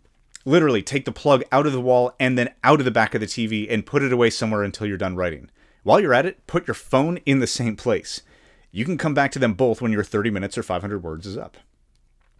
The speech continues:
The point of all this is to absolutely eliminate distractions. Most people don't realize how much is dragging on their attention until you start taking things away.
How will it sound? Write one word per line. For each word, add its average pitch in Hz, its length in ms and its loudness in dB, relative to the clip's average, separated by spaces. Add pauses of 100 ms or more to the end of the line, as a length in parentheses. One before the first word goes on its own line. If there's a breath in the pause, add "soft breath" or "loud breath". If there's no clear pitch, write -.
(140)
The 117 120 -6
point 196 240 0
of 160 80 0
all 139 160 4
this 131 260 0
is 123 260 -2
to 127 240 -6
absolutely 131 800 -2
eliminate 104 840 -2
distractions. - 680 -6 (380 loud breath)
Most 175 300 2
people 196 200 -4
don't 160 200 -4
realize 143 480 0 (180 soft breath)
how 160 320 0
much 151 320 0
is 120 180 -4
dragging 120 460 -2
on 113 220 -2
their 104 120 2
attention 101 460 -6
until 107 300 -6
you 98 120 -6
start - 320 -6
taking 127 380 -4
things 104 240 -6
away. 87 420 -6